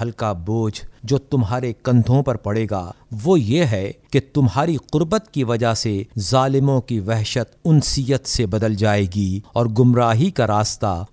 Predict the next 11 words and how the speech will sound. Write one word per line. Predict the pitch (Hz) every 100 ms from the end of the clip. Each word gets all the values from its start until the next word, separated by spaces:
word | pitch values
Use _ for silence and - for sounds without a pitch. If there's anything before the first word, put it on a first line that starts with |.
| -
ان | 156
کے | - 131
لیے | 110 104 104 -
آسان | 107 104 - 107 156
ہو | 143 117
جائے | 104 98 95
گا۔ | 98 90 92 -
کیا | - 131 123 -
ایسا | 127 110 123
نہیں | 110 107 151 185
ہے | 123 104